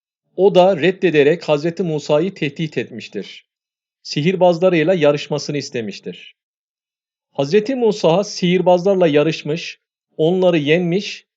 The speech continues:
sihirbazlar Allah'a iman etmiştir. Hazreti Musa'nın yaptığının bir sihir olmadığını, bir mucize olduğunu anlamışlar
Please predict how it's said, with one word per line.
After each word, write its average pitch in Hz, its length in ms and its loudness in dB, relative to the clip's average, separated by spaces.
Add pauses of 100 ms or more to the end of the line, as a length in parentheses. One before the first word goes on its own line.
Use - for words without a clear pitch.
(320)
sihirbazlar 175 880 2
Allah'a 165 440 0
iman 160 420 -2
etmiştir. - 760 -8 (480)
Hazreti 165 400 -4
Musa'nın 175 500 -2
yaptığının 151 640 -4
bir 160 80 -4
sihir 160 320 -4
olmadığını, 143 920 -2 (240)
bir 160 120 -6
mucize 147 440 -4
olduğunu 120 480 -2
anlamışlar 120 720 -4